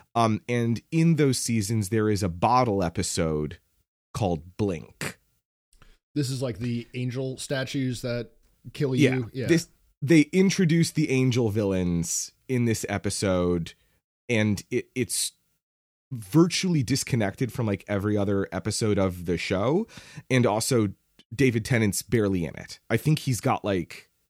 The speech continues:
Speaker 1: three scenes.
Speaker 2: Mm, mm-hmm.
Speaker 1: It, it's, it's basically, like, a, a total, it's Doctor Who Gaiden, right? It's total side story. But it's a notorious episode of the show because it's actually, like,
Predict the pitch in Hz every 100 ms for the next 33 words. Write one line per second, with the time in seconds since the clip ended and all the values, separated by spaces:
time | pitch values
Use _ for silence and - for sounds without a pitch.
0 | _ - 151 120 - 101 50 - - 135
1 | 120 98 - 95 92 78 - - 139 -
2 | - 135 - 170 180 160 151 127 110 98
3 | - _ _ _ _ _ - 113 101 -
4 | 151 139 117 104 - _ - 110 - 139
5 | 131 131 123 113 104 76 52 - - -
6 | 120 110 110 - 135 117 - 92 78 -
7 | - - - - - - - - 156 143
8 | - - - _ 110 113 110 - 143 147
9 | 131 - - 117 113 123 110 101 101 113
10 | 123 120 117 98 90 - 90 110 - 127
11 | 131 110 92 -